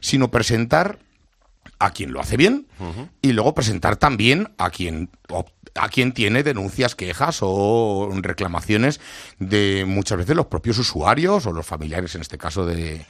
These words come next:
Speaker 1: de los usuarios que están en una residencia. Pero, eh, vamos con el, con el programa del fraude del atún rojo,
Speaker 2: Ajá.
Speaker 1: que es, para mí, mucho más alucinante y preocupante incluso que el de las
Speaker 2: Todavía.
Speaker 1: residencias. Claro, ¿qué es lo que pasa? En el de, en el de las residencias,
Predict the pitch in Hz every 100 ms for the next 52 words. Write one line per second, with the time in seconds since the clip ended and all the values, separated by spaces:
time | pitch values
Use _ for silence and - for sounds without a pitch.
0 | - - - - 85 87 85 82 95 104
1 | 113 - 101 101 90 80 78 - 113 147
2 | - 110 87 - - - - 110 107 104
3 | 101 101 98 98 95 92 87 92 90 90
4 | 98 110 90 - 107 101 90 82 101 104
5 | 135 139 196 220 - 78 143 - _ _
6 | 117 107 143 208 - - - 113 92 101
7 | 147 247 262 _ _ - _ _ _ _
8 | _ _ 98 123 170 214 - 220 180 110
9 | 151 - - - _ _ _ 117 120 113
10 | 107 104 101 147 151 185 - 117 98 -
11 | 90 120 165 170 175 135 104 101 - 190
12 | - - - _ - 98 87 80 80 -
13 | 90 82 - - 139 113 196 196 151 101
14 | 104 98 101 110 113 107 117 117 113 110
15 | 123 110 95 131 170 175 196